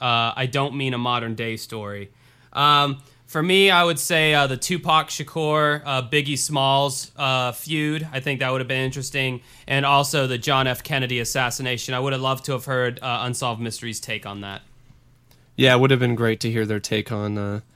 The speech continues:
Speaker 2: the, uh, that case. I think it would have been interesting to hear Unsolved Mysteries' take on the, this, uh, it's,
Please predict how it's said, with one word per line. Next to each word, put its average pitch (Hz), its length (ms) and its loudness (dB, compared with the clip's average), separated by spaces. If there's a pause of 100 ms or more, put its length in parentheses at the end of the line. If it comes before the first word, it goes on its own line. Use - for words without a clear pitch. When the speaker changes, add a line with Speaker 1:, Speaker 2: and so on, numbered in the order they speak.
(420)
Speaker 2:
the, 107 400 0
uh, 101 240 0 (1200)
that 117 380 2
case. 110 560 -2
I 147 140 6
think 254 160 0
it 262 40 0
would 214 160 4
have 165 40 4
been 165 140 4
interesting 156 680 0
to 135 200 -4
hear 131 420 0
Unsolved 120 320 0
Mysteries' 120 540 0
take 113 480 0
on 107 380 -2
the, 104 380 -4
this, 110 360 -6
uh, 107 240 -4 (580)
it's, - 520 -2